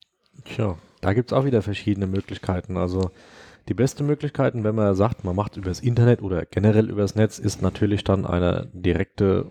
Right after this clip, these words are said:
ähm, Anbindung, einen sogenannten Tunnel aufzubauen zwischen zwei Kommunikationspartnern.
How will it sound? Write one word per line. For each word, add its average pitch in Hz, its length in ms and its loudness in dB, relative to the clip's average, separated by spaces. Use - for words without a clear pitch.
ähm, 87 360 -6
Anbindung, 110 760 2
einen 87 240 -2
sogenannten 98 540 -2
Tunnel 120 260 2
aufzubauen 87 540 -2
zwischen 90 340 -6
zwei - 240 0
Kommunikationspartnern. 90 1200 -4